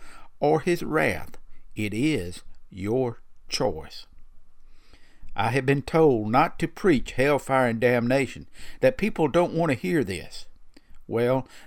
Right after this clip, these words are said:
they may not want to hear it, but they need to. They need to hear that with the death of His Son on the cross, God has done all that He can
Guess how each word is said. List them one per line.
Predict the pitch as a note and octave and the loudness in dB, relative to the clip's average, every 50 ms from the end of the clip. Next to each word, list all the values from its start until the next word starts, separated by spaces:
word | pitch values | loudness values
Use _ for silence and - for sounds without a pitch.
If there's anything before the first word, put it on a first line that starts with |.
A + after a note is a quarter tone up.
| - - | -8 -2
they | A2+ A#2 A2+ | 0 0 2
may | G#2+ A#2 C#3 C#3+ | 2 4 4 4
not | C3+ B2+ C3 D3+ D#3+ - - - | 4 2 2 0 0 0 -4 -4
want | - B2+ C#3 F3+ F#3+ A3 - | -2 0 0 0 0 -2 -4
to | A#2 G2 | -8 -6
hear | D#2+ - G#2 F2+ F2 F#2 | -4 -4 -4 -4 -4 -4
it, | A#2 - - - - - - - - | -6 -8 -10 -16 -18 -18 -18 -16 -8
but | - A2 A#2 - | -6 -6 -2 0
they | - D3 | 2 2
need | D3 D#3 D#3+ E3 D3+ A#2+ - - | 2 4 4 2 2 2 -2 -6
to. | F#2+ F2 F2 - - - - - - - - - - - | -8 -8 -8 -10 -14 -14 -14 -12 -12 -14 -14 -12 -4 2
They | A#2+ B2 C3 | 2 4 4
need | C#3+ E3+ F#3+ G3+ - | 4 4 4 4 4
to | - E3 | 4 4
hear | D3 B2+ F3 F3+ E3 C#3+ | 4 4 4 4 4 4
that | A#2+ A#2+ A#2+ B2+ | 6 4 4 4
with | C3+ C#3 C#3 A#2+ | 4 2 2 2
the | A#2+ A2+ | 2 -2
death | A2 G#2+ A#2+ D#3 F3 E3+ - - | -2 0 0 2 2 2 0 0
of | D#3 D3+ C3 | -2 0 0
His | A#2 D3+ B2+ | 0 -2 -2
Son | - - - - E3 E3 D#3 C3+ C3 B2 | -2 -4 -6 -2 0 2 4 4 4 2
on | - C3 B2+ C3 | 2 0 0 0
the | B2+ B2 | -2 -4
cross, | - - D#3 D#3 B2+ G2 G2 A2 G#2 - - - - - - - - - - G#2 | -4 0 2 2 4 2 2 -2 -4 -6 -10 -14 -14 -14 -12 -10 -10 -10 -8 -2
God | G2 C#3+ C#3 D3+ E3 F3+ F#3+ F3 | 0 2 4 4 4 4 2 2
has | D#3+ B2 C#3+ C3 - | 2 2 0 0 0
done | - C#3 B2+ - D#3+ E3 D#3 B2 G#2+ G#2 A2 A#2+ - - | -4 -4 2 4 6 6 6 4 2 0 -4 -8 -8 -4
all | B2 C3 D#3 E3 E3+ F3 E3 | -2 0 2 2 2 2 4
that | - D3 - | 2 2 2
He | G#2 C3 C3 | 2 -2 -4
can | A#2+ - - - D#3 D#3 D#3+ E3+ E3+ F3 F3 E3 | -4 -4 -4 -2 0 0 0 0 -2 -2 -4 -6